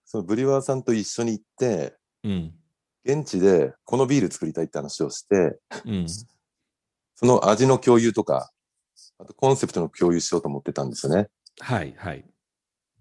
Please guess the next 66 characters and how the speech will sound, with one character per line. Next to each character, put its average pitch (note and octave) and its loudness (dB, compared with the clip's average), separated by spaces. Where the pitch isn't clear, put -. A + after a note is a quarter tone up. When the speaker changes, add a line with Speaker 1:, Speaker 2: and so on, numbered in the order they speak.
Speaker 1:
は E2+ 0
い。 - -10
で、 F#3 6
ま C#3 4
あ、 - 6
そ - 2
の C#3 4
時 D3 6
も F2+ 6
グ F#2+ 6
レ G#2+ 6
ー - 4
ト A#2 4
ノ B2+ 8
ー A#2+ 2
シ - 0
ョ F#2 6
ン D#2+ -2
行 F2 -6
っ - -20
て、 F2 4
ま A2 -6
あ、 - -2
な D3 -2
ん - -10
か - 0
ね、 G2 -2
こ F2+ 0
う、 - -10
中 A#2 0
と D#2+ -2
か E2 0
入 F#2 -2
っ - -4
て - -16
入 F2+ -4
れ F#2 -2
さ F2+ -6
せ - -14
て F2 -6
も F2 -2
ら F2 0
っ - -12
た F#2 -2
り D#2 0
と - -8
か D2 -6
し - -16
て、 F2 0
Speaker 2:
う B2+ -2
ん、 D3+ 2
優 F2+ -6
し - -18
い C2+ -16
ね。 - -18
う - -18
ん。 - -16
Speaker 1:
な - -6
ん - -16
か、 E2 0
そ - -2
う - 2
で D#2 0
す - -6
ね。 D#2 0
あ、 F2+ 0